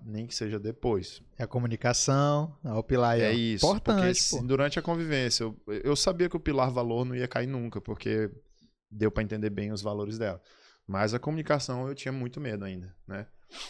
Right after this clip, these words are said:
Speaker 1: É algo que pra mim, depois de muita coisa que eu vivi na vida, a comunicação é algo, sabe, n-, não dá, é, é vida. Não, não tem como passar por cima da comunicação. Comunicação eu me refiro ainda a verbal e não verbal,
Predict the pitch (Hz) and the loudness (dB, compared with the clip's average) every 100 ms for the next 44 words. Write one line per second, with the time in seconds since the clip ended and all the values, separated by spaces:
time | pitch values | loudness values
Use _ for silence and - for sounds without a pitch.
0 | - - 95 98 117 123 - 131 127 107 | -14 -2 0 2 0 -2 -2 0 0 -2
1 | 131 143 123 - 123 110 117 131 147 135 | -4 -2 -2 0 -2 -2 -8 -2 -2 -2
2 | 123 - 113 110 113 113 98 107 131 143 | -4 -4 -8 -8 -8 -8 -8 -8 -10 -10
3 | 156 151 143 - 120 143 185 294 311 254 | -10 -8 -6 -4 -4 -4 -6 -8 -10 -4
4 | 143 131 131 269 302 302 - - 156 139 | 0 2 0 -2 -4 -6 -6 -2 -2 -2
5 | 113 107 135 - 135 277 320 113 104 98 | -10 -8 -6 -2 0 2 2 2 0 0
6 | 95 107 117 165 95 - _ _ _ - | 0 2 2 0 -2 -8 _ _ _ -18
7 | 107 101 110 113 110 113 - 127 123 107 | -12 -10 -8 -4 -4 -2 -2 0 -2 -2
8 | _ _ - _ _ - - - - - | _ _ -20 _ _ -20 -20 -18 -14 -12
9 | - - - - - _ - - 107 - | -14 -20 -20 -20 -20 _ -6 -2 -2 -2
10 | 104 104 104 104 104 104 110 - - - | -4 -6 -6 -6 -6 -4 -6 -4 -6 -6
11 | - - - - - - - - - - | -10 -10 -10 -10 -10 -12 -12 -14 -18 -20
12 | - - - 120 131 135 123 151 160 143 | -20 -18 -2 2 4 4 2 0 0 2
13 | 131 147 143 123 120 147 156 - 117 127 | 2 2 2 2 0 0 0 2 2 2
14 | 117 110 131 127 123 139 127 101 92 | 2 2 0 0 0 2 2 2 -2